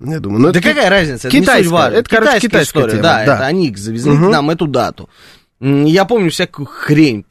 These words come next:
Speaker 2: торговали, типа, под эту распродажу одиннадцатого одиннадцатого.
Speaker 1: Так и щас.
Speaker 2: М, ну, сейчас просто все большие бренды, электроники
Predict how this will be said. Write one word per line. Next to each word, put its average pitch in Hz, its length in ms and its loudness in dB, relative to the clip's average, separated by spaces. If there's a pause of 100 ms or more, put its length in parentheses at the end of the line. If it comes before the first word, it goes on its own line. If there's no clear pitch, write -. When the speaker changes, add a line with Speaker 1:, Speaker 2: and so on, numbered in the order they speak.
(120)
Speaker 2:
торговали, 110 500 -2
типа, 104 300 -12
под 101 240 -10
эту 95 180 -10
распродажу 135 480 -6
одиннадцатого 104 460 -6
одиннадцатого. 110 640 -6
Speaker 1:
Так 117 160 -8
и 107 40 -4
щас. 104 360 -4 (420)
Speaker 2:
М, 113 560 -2
ну, 123 120 -2
сейчас 117 360 -2
просто 110 280 -10
все 107 240 -2
большие 113 420 -2
бренды, 113 400 -4 (720)
электроники 151 920 -2